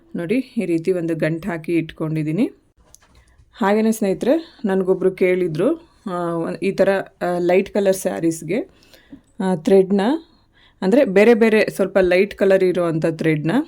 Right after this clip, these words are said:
ಯಾವ ರೀತಿ, ಆ, ಮ್ಯಾ-, ಮ್ಯಾಚ್ ಮಾಡಿಬಿಟ್ಟು ಹಾಕ್ಬೋದು ಅಂತನ ಕೇಳಿದ್ರು ಸ್ನೇಹಿತರೆ. So ಇಲ್ಲಿ ನಾನು ನಿಮಗೆ ಗೊತ್ತಾಗ್ತಿದೆ ಅಂತ ಅಂದ್ಕೊಂಡಿದ್ದೀನಿ.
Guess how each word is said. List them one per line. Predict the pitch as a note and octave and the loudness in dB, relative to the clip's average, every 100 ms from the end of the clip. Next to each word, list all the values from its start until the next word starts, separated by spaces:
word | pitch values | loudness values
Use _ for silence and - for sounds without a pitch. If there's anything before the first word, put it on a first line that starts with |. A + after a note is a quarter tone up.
| - - | -6 -4
ಯಾವ | F#3 F3 G3+ | 0 2 2
ರೀತಿ, | G#3 F#3+ A3+ C4+ | 0 0 0 0
ಆ, | - _ - F3+ E3+ E3+ E3 E3 D#3+ E3 D#3 - - - - _ - | -2 _ -10 -6 -4 -2 -2 -2 -2 -4 -8 -12 -20 -20 -20 _ -4
ಮ್ಯಾ-, | F#3 A2+ - | -2 -2 -2
ಮ್ಯಾಚ್ | F#3+ F#3+ G#3 - | 0 2 2 2
ಮಾಡಿಬಿಟ್ಟು | F#3+ F3+ E3 D#3+ D4 | 0 0 -2 0 0
ಹಾಕ್ಬೋದು | C#4+ A#3 F#3 - F3+ F3 | 0 -2 -4 -2 -2 0
ಅಂತನ | F3 D#3+ F3 A3 | 0 -2 -4 -4
ಕೇಳಿದ್ರು | A3 E3+ E3 D3+ D#3 | 0 2 2 0 -4
ಸ್ನೇಹಿತರೆ. | D#3 D#3 D3 G#3+ D#4 _ _ - _ | -2 -4 -2 -2 -4 _ _ -20 _
So | - G3 | 0 4
ಇಲ್ಲಿ | F#3 | 4
ನಾನು | F3+ F3 F#3+ E4 - _ _ - | 2 0 -2 -2 -6 _ _ -6
ನಿಮಗೆ | F#3 F3 | -4 0
ಗೊತ್ತಾಗ್ತಿದೆ | E3 E3 G3+ G3+ F3+ | 0 2 2 2 0
ಅಂತ | F3 D#3+ | 0 0
ಅಂದ್ಕೊಂಡಿದ್ದೀನಿ. | D#3+ D#3 E3 D#3+ D3+ F3+ | -4 -4 -2 -2 -2 -2